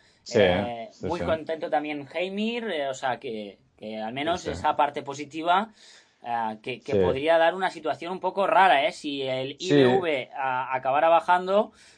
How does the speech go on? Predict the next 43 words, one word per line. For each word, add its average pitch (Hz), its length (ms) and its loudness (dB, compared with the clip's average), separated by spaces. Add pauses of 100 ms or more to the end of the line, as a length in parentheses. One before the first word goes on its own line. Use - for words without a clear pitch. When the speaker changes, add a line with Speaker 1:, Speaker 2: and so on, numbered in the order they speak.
Speaker 2:
¿no? 156 180 -4
Que 170 80 -4
un 165 140 -4
equipo 160 500 -4
de 135 100 -4
segunda 170 480 -2
división 180 680 -4 (360)
estuviera 147 580 -2
jugando 165 360 -2
una 143 200 -2
previa 156 460 -6 (160)
europea. 123 480 -4
Speaker 1:
Sí, 135 120 6
eso 120 380 6
es. 120 160 0 (140)
Sí, - 180 -10
sí. 110 320 -2
Ya 131 140 4
pasó 170 240 4
hace 156 160 2
poco 151 340 2
en, 139 160 -2
eh, 123 320 -2
con 117 160 0
el 117 120 -4
HOT, - 400 -2 (200)
eh, 104 400 -2
el 104 80 -2
HOT 135 300 -2
noruego, 139 720 0 (500)
que, 95 880 2
que 95 220 2
pasó 98 220 0
lo 113 60 2
mismo, 117 420 -4
ganó 98 180 -2
la 101 160 2
Copa 101 380 4
y, 92 360 0
y - 20 -8
jugaba 95 360 -2
en 92 80 -4
segunda. 113 720 -2